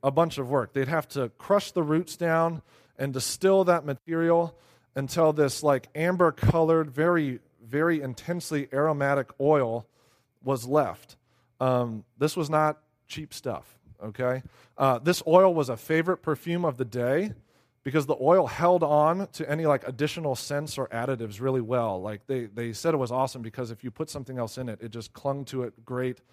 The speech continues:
Um, if you used it as a perfume, it would stick with you, like, all day because it was just really, really effective and intense oil. The very best spikenard of the day would have been imported from India in alabaster containers.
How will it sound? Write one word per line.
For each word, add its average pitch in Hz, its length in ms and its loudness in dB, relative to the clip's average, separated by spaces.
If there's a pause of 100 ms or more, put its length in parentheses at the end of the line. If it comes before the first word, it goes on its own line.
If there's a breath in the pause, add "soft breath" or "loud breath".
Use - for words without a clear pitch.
(300 soft breath)
Um, 113 520 -2 (120)
if 123 160 -10
you 131 100 -6
used 143 300 -2
it 147 80 4
as 143 160 2
a 143 40 -4
perfume, 139 480 -8
it 110 100 -10
would 110 160 -8
stick - 280 -10
with 143 200 -2
you, 135 420 -4
like, 110 200 -6
all 123 200 0
day 123 260 -2
because 117 320 -8
it 117 60 -12
was 110 100 -12
just 110 160 -12
really, 117 480 0
really 113 520 -6 (100)
effective 110 580 -10
and 107 120 -12
intense 104 560 -12 (500)
oil. 120 360 0 (760)
The 139 160 2
very 190 380 4
best 135 260 0
spikenard 117 580 -2
of 110 100 -8
the 113 80 -10
day 110 380 -8 (580 soft breath)
would 156 140 6
have 151 100 2
been 160 160 4
imported 180 440 4
from 165 240 0
India 165 440 4
in 147 200 -4
alabaster 151 640 0
containers. 147 800 -6